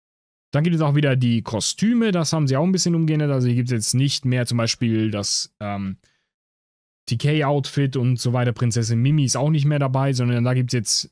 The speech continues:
für fünfzig von den Arena-Coins dann, ähm,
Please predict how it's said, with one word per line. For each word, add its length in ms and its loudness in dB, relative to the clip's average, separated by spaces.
für 340 0
fünfzig 460 -2
von 120 0
den 120 0
Arena-Coins 840 0
dann, 300 0
ähm, 440 -2